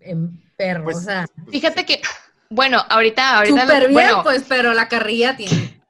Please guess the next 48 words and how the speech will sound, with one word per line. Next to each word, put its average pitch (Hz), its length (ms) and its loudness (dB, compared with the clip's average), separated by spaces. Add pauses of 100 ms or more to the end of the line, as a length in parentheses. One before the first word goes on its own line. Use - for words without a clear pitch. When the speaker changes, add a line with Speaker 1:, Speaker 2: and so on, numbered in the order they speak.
Speaker 2:
Gracias, 123 400 -10
güey. 69 140 -18 (240)
Speaker 3:
Justo 311 300 0
Speaker 2:
Dime. 311 220 2
Speaker 3:
ayer 311 180 2
vi 285 140 0
un 277 100 -2
video 277 340 2
en 285 100 -4
donde 254 180 -2
decía 226 500 -4
que 285 200 0
las 294 160 -6
palabras 254 340 -2
se - 60 -20
tienen 233 140 -10
que 247 100 -12
pronunciar 233 520 -4
en 220 180 -4
el 247 380 -4
idioma 202 600 -4
na-, 170 340 -10
de 156 380 -4
donde 151 240 -10
nacieron. 147 560 -14 (140)
Y 202 80 -4
Speaker 2:
Ah, 208 40 0
Speaker 3:
más 220 120 -2
Speaker 2:
¿sí? 269 80 -4
Speaker 3:
cuando 226 140 -4
son 202 120 -12
pronombres, 196 680 -4
pronombres 175 1200 -8 (100)
personales, 185 500 -8
creo 262 120 -16
que 285 60 -18
se 269 80 -10
dice. 262 280 -14 (420)
Cuando 208 200 -2
es 190 120 -8
un 226 80 -6
nombre, 233 400 -2
un 214 280 -6
nombre 226 260 -2
único, 254 360 -4
un 233 60 -4
nombre 214 260 -4
personal 214 580 -8